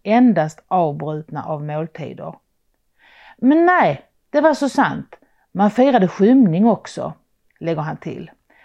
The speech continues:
När skymningen föll avstannade allt arbete i verkstaden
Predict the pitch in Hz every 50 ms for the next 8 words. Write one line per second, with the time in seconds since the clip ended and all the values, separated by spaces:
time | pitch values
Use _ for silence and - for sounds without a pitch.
0 | _ _ _ _ _ _ - 202 226 220 - 285 302 320 302 294 294 311 349 320
1 | - - 170 147 139 156 170 165 - _ - - 202 214 214 202 - - 190 175
2 | 170 165 175 - - - - 220 254 285 285 - - - - 190 202 208 196 180
3 | 170 156 147 - - - 151 - 170 170 160 160 139 131 - - - - 110 -
4 | 160